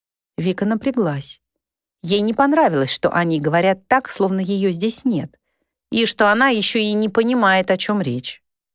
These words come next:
В воздухе снова запахло лужами и подвалом. И Вика нахмурилась.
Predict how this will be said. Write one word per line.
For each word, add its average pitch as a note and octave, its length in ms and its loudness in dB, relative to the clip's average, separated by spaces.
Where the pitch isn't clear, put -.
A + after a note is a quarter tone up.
В D#3+ 140 -2
воздухе C4 440 2
снова G3 360 0
запахло C#3 500 -2
лужами F#3+ 480 0
и - 140 -6
подвалом. B2+ 640 -4
И D#3+ 120 -2
Вика E3+ 280 -4
нахмурилась. C3+ 840 -6